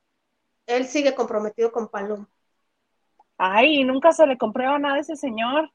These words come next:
Speaker 2: nunca.
Speaker 1: Es, ¿qué será? ¿Qué será el efecto de Luis Miguel? ¿La fama, la personalidad? Mm, ahorita no está en su mejor momento en ningún aspecto.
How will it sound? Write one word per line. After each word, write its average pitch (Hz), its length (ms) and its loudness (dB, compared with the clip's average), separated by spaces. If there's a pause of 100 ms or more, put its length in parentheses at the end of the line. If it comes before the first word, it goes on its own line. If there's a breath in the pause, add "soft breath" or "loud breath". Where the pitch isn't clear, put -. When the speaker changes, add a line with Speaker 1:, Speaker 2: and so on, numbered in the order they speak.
Speaker 2:
nunca. 285 580 4 (300)
Speaker 1:
Es, 370 180 -2 (600)
¿qué 415 120 6
será? 339 560 6 (520)
¿Qué 370 100 6
será 349 560 8
el 294 60 6
efecto 302 360 4
de 311 60 8
Luis 254 220 0
Miguel? 254 280 2
¿La 262 120 2
fama, 359 440 6
la 339 120 2
personalidad? 262 840 2 (360)
Mm, 294 220 -4 (100)
ahorita 302 540 6
no 349 180 4
está 285 1000 4
en 254 100 -4
su 277 80 -6
mejor 247 300 0
momento 269 360 -2
en 254 60 -2
ningún 240 240 4
aspecto. 254 600 0